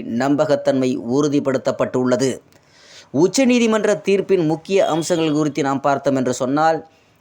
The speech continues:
மின்னணு வாக்குப்பதிவு இயந்திரம் மற்றும் விவிபாட் தொழில்நுட்பம் வழிமுறைகள் குறித்து விரிவான விசாரணை மற்றும் ஆலோசனை நடத்தினோம். மின்னணு வாக்குப்பதிவு மற்றும் விவிபாட் இயந்திரங்களின் நம்பகத்தன்மையை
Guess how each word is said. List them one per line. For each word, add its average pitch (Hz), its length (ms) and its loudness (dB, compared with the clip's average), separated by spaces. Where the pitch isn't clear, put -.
மின்னணு 190 540 2
வாக்குப்பதிவு 175 600 0
இயந்திரம் 160 420 -2
மற்றும் 147 400 0
விவிபாட் 165 540 0
தொழில்நுட்பம் 160 560 0
வழிமுறைகள் 147 580 2
குறித்து 147 340 0
விரிவான 175 540 4
விசாரணை 156 440 0
மற்றும் 147 320 0
ஆலோசனை 143 520 0
நடத்தினோம். 127 640 -2
மின்னணு 185 380 4
வாக்குப்பதிவு 160 600 0
மற்றும் 151 380 0
விவிபாட் 156 480 0
இயந்திரங்களின் 147 600 0
நம்பகத்தன்மையை 147 840 2